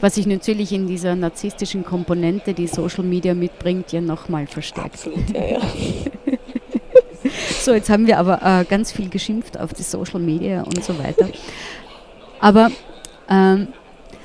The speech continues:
Speaker 1: was mir auch aufgefallen ist und was mir auch sehr imponiert hat,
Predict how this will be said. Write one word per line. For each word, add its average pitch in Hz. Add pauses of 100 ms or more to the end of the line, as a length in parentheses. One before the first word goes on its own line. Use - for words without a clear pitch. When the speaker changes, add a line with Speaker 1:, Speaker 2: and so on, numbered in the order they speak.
Speaker 1:
was 214
mir 269
auch 214
aufgefallen 202
ist 190
und 185
was -
mir 165
auch - (300)
sehr 196
imponiert 220
hat, 175